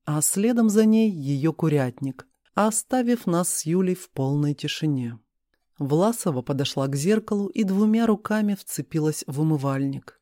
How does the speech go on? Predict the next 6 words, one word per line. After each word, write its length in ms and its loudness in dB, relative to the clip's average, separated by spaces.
тяжело 440 -2
дыша. 460 -4
«Я 240 -4
бы 100 -4
сама 340 -2
справилась», 720 -4